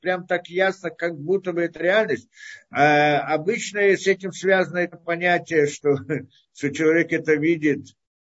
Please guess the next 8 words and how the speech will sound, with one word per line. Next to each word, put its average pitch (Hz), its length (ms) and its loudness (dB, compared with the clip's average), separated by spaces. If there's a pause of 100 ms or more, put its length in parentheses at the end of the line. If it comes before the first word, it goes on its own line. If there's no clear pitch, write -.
(180)
и 123 120 0
он, 143 500 2
э, 143 680 2
да, 147 240 0
когда 135 240 -2
этот 143 200 -2
человек 139 480 0
видит, 143 540 0